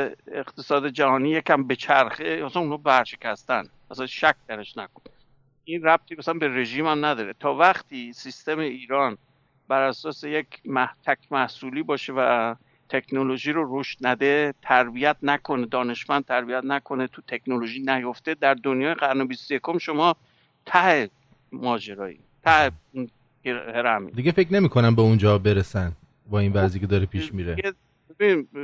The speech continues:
Speaker 1: تا الان که کردن دیگه، تا الان پول نفت همه رو چیز می‌کنه، مست می‌کنه به قول معروف. این پولای آنچنانی دستشون اومد توی مدت. جنگ که بود، خب، خیلیاش مصرف جنگ شد، ولی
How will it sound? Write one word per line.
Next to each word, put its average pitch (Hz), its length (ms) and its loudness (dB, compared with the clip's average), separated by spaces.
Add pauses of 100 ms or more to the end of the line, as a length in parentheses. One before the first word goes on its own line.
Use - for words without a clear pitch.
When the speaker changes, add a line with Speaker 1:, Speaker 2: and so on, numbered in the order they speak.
(140)
Speaker 1:
تا 147 180 6
الان 170 200 6
که 190 100 0
کردن 180 440 4
دیگه، 156 180 -4
تا 151 100 -6
الان 156 220 -2
پول 170 260 -6
نفت 156 400 2
همه 131 200 -2
رو 170 400 0
چیز 170 220 -8
می‌کنه، 127 280 -4
مست 143 460 2
می‌کنه 107 320 -10
به 101 60 -12
قول 101 200 -10
معروف. 98 420 -10
این 165 180 -8 (140)
پولای 151 240 0
آنچنانی 147 480 -4
دستشون 165 520 0
اومد 160 200 0
توی 175 160 -6
مدت. 139 500 2 (540)
جنگ 208 300 6
که 208 120 -2
بود، 208 180 -10
خب، 202 280 0
خیلیاش 196 460 0
مصرف 160 320 2
جنگ 165 380 2
شد، 95 280 -12
ولی 151 420 -4